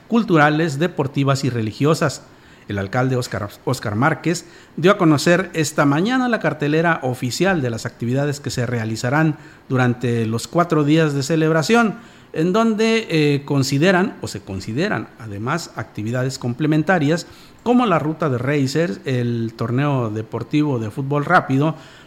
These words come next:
las exposiciones de productores de café y de ganadería, entre otras. El presidente municipal refirió que se encuentran aún en los preparativos para que Xilitla tenga la mejor feria del café,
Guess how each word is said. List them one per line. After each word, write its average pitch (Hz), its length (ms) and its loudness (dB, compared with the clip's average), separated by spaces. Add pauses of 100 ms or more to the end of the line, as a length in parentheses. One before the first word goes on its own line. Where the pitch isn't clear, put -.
las 135 200 0
exposiciones 175 680 -2
de 165 80 0
productores 139 540 -2
de 123 120 -4
café 151 300 -2
y 156 100 2
de 123 100 -2
ganadería, 113 800 -2
entre 135 340 0
otras. 202 480 -2 (800)
El 107 120 -8
presidente 127 480 -4
municipal 123 580 0
refirió 139 480 -2
que 127 100 -6
se 120 100 -6
encuentran 135 680 -2
aún 165 380 0
en 113 100 0
los 107 140 -8
preparativos 127 840 -4 (340)
para 190 220 4
que 202 120 -4
Xilitla 208 500 -2
tenga 202 260 -2
la 147 120 0
mejor 151 260 0
feria 170 300 0
del 123 140 -4
café, 151 400 -2